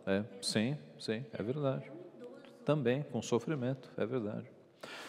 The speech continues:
Segundo, dá a falsa ideia supersticiosa de que é o sinal que protege a pessoa e não ao próprio Deus.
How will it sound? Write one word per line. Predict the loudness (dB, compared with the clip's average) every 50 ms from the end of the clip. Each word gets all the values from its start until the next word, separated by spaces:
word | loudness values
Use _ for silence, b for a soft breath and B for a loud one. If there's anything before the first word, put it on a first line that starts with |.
| B B B B
Segundo, | 2 6 6 8 10 10 10 10 8 8 8
dá | 8 10 10 10 10
a |
falsa | 8 8 8 8 8 8 6 4 2
ideia | 4 8 10 10 12 12 10 8
supersticiosa | 6 2 -4 0 4 4 4 4 6 8 8 8 8 6 2 0 2 2 2 2 2 2 4 8 10 12 12 12 10 8 6 4 4 4 2 B B B B B B B B
de | -4 2 2 2
que | 2 2 4 6 6 6 6 4 6
é | 8 8
o | 8 8
sinal | 6 4 4 4 4 4 4 4 4 4 6 8 8 8 8 6
que | 4 0 0
protege | 2 4 6 6 6 4 6 6 6 8 8 6 4
a | 2
pessoa | 4 4 4 4 4 0 2 4 6 8 10 10 10 10 8 6 0 -8 -12 -14 -16 -18 -20 -14 -4 2
e | 2 4
não | 6 6 8
ao | 8 8 6
próprio | 8 6 6 6 4 2 0
Deus. | 2 2 2 0 0 -4 -6 -6 -6 -8 -8